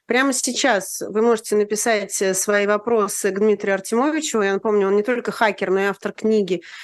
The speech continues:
«Искусство цифровой самозащиты». А можете рассказать свои кейсы, которые, возможно, помогут вашим друзьям, знакомым, родственникам не попасться и уберечь себя от финансовых мошенников.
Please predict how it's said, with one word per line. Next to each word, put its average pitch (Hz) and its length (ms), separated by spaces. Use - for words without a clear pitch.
«Искусство 208 520
цифровой 202 520
самозащиты». 202 840
А 196 100
можете 240 520
рассказать 202 460
свои 220 460
кейсы, 240 400
которые, 196 500
возможно, 208 540
помогут 190 640
вашим 190 400
друзьям, 190 460
знакомым, 175 580
родственникам 190 760
не 214 140
попасться 180 800
и 190 340
уберечь 190 500
себя 190 580
от 170 120
финансовых 185 640
мошенников. 175 600